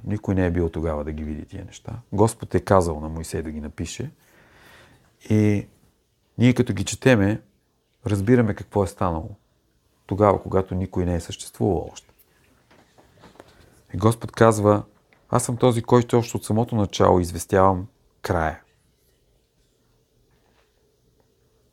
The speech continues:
И така, когато ние четем Божието Слово, ние първо разбираме онова, което е станало, и след това разбираме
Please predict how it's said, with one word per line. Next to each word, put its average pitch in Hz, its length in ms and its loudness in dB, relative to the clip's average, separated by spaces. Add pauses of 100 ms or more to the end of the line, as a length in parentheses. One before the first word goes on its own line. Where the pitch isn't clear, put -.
(680)
И - 60 -4
така, - 240 2
когато 117 340 4
ние 107 140 2
четем 127 340 0
Божието 101 300 2
Слово, 87 340 -4 (180)
ние 101 100 -2
първо 113 340 2
разбираме 101 440 2
онова, 95 280 2
което 90 260 -2
е 82 60 -6
станало, 127 540 -4 (1080)
и - 20 -20
след 139 260 2
това 117 240 4
разбираме 92 600 -2